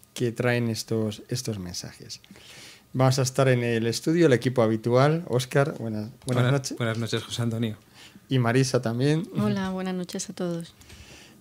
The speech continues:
Speaker 1: Y con esto, pues, iniciamos ya el, el primer mensaje, que como siempre va a ser un mensaje de la Virgen María del veinticinco de enero del dos mil dos.
Speaker 3: Sigue, porque no solo queremos levantarte a ti,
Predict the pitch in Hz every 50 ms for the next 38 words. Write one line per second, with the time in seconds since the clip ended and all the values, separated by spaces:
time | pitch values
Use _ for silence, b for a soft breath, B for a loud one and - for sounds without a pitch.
0 | _ _ - 160 170 180 - - - 139 131 - 135 135 139 135 131 - 143 131
1 | 127 113 - 127 117 117 113 - - 131 123 123 123 120 117 113 123 123 120 120
2 | 123 127 - - 127 123 120 117 113 110 113 110 107 110 123 - 127 123 117 123
3 | 123 127 135 135 131 123 123 120 117 - - 151 151 - 165 143 127 131 - 113
4 | 113 117 117 - - 139 135 131 131 151 143 131 123 - - 123 127 120 120 120
5 | 117 113 - 135 131 131 - 143 131 123 117 117 110 113 120 110 - - 117 117
6 | 110 110 120 127 143 147 147 143 165 240 - _ _ - - - - _ - 131
7 | 131 127 139 147 151 151 147 131 123 117 110 110 117 117 - 147 151 151 143 -
8 | 139 127 120 117 113 123 131 135 139 143 147 - - 131 127 131 135 139 131 117
9 | 113 110 104 113 110 110 98 95 82 78 - 104 - - - - - - _ _
10 | _ - - _ _ _ B B B B B B B B B B B B B B
11 | B B B B - - - 240 233 202 202 185 175 - - _ _ - - 208
12 | 196 - - - 202 202 - - - 208 214 240 - - - 262 233 214 - 202
13 | 190 196 196 190 180 185 180 175 175 175 175 - 185 180 - - 175 165 - -
14 | 175 151 156